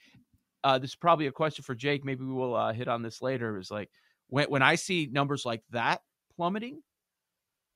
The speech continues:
we should see some value on some other numbers.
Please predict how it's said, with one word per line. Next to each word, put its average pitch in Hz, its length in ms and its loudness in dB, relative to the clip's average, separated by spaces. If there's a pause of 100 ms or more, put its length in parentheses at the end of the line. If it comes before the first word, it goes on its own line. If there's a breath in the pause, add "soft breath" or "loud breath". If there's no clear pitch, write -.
(160)
we 165 140 0
should 233 240 0
see 208 160 -4
some 170 200 -4
value 151 440 6
on 123 120 -2
some 127 200 -6
other 113 200 0
numbers. - 520 -16